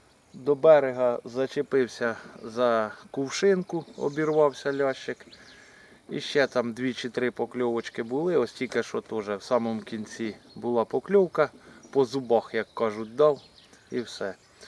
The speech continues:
Ну нічого, спробую тут ще роздивлюся це місце, більш так краще. І попробую половити, можливо, на поплавок, а можливо трошки у другу, у,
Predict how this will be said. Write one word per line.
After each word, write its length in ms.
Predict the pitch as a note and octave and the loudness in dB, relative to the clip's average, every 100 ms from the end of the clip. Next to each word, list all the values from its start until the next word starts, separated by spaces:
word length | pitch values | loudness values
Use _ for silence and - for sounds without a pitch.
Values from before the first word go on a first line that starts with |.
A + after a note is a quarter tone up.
| - - - - | -20 -20 -20 -2
Ну 100 | G3 | 2
нічого, 520 | G3+ F3+ C#3 A2+ G#2+ | 2 2 -2 -2 -4
спробую 580 | - - F3+ D#3 D#3 C#3+ | -6 2 2 2 -2 -4
тут 220 | - C#3 | -4 -6
ще 260 | - C3+ B2 - | -2 -2 -2 -4
роздивлюся 880 | B2+ C3 A#2+ C3+ C3 B2+ A2+ A#2+ A2 - - | -2 -2 0 0 0 -4 -4 -6 -8 -10 -8
це 180 | B2+ | -4
місце, 500 | C3+ F#3 F3+ - D#3 | -2 -2 -4 -4 -4
більш 300 | B2 B2 B2 | -2 -6 -6
так 340 | - A#2+ - - _ _ - - - - - - - - _ _ - - - - - - _ _ _ _ _ _ _ - | -4 -4 -4 -16 _ _ -20 -20 -20 -20 -20 -20 -20 -20 _ _ -20 -20 -20 -20 -20 -20 _ _ _ _ _ _ _ -6
краще. 640 | D3 E3+ E3 - D3+ C3+ | 2 2 2 0 0 0
І 400 | - B2+ B2+ A#2+ A#2 | -2 -2 -2 -2 -2
попробую 560 | B2+ - C#3+ A#2+ A#2+ G#2+ | -4 0 -2 0 -2 -2
половити, 520 | A2+ A#2 A#2 B2+ - | -2 0 2 0 0
можливо, 520 | A#2 A2 B2+ B2 A2+ | -6 -2 0 0 0
на 140 | A2+ A2 | -2 -4
поплавок, 720 | A#2+ A2 B2+ D3 F3+ F3 - | -6 -4 2 2 2 0 -2
а 80 | A2 | -2
можливо 520 | A2+ G#2+ B2 A2+ G#2+ | -2 -2 -2 0 -2
трошки 500 | - A2 - - G#2 - _ _ - | -4 -6 -6 -10 -10 -12 _ _ -14
у 60 | |
другу, 500 | G#2+ A#2 A2 G#2 G#2 - | -8 -6 -6 -8 -14 -14
у, 120 | - | -16